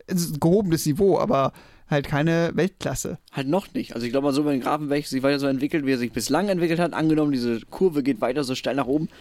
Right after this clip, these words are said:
Speaker 2: in fünf Jahren würde Bayern den auch nicht mehr bekommen. Weil er dann schon längst irgendwo auf der Insel wäre, sich ein goldenes Näschen verdienen würde und Bayern halt eben allein das Gehalt in diesen Summen und in dieser Größenordnung nicht bezahlen kann.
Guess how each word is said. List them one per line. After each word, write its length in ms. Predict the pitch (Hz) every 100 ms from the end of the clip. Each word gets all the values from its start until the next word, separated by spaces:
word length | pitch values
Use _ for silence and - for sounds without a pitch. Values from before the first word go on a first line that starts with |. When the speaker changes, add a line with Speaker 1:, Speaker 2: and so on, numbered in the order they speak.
| -
Speaker 2:
in 140 | 156 139
fünf 260 | - 147
Jahren 240 | 156 147 135
würde 180 | 143
Bayern 460 | 127 123 147 151 131 - _ -
den 200 | 143 147
auch 160 | 160
nicht 140 | 226 214
mehr 100 | 127
bekommen. 320 | 240 - - - - - - -
Weil 100 | 123
er 40 |
dann 180 | 127 135
schon 140 | 135
längst 280 | 131 196 -
irgendwo 240 | - 180 147
auf 80 | 127
der 80 |
Insel 260 | 139 190 170
wäre, 220 | 156 175 - - - - - - - -
sich 280 | 147 147 -
ein 120 | 135
goldenes 320 | 170 170 135
Näschen 240 | 180 190
verdienen 320 | 135 117 123 117
würde 260 | 120 135
und 140 | 139 117
Bayern 240 | 120 139
halt 120 | 139
eben 300 | 123 139 135 -
allein 340 | - 139 151 135 -
das 200 | 139 -
Gehalt 440 | - 117 196 165 - _ _ _
in 80 | 147
diesen 240 | 131 131
Summen 280 | 120 139 113
und 120 | 101
in 300 | 120 113 117
dieser 180 | 117 117
Größenordnung 580 | 110 160 185 69 107 113
nicht 140 | 123
bezahlen 420 | - - - 143 117
kann. 200 | 117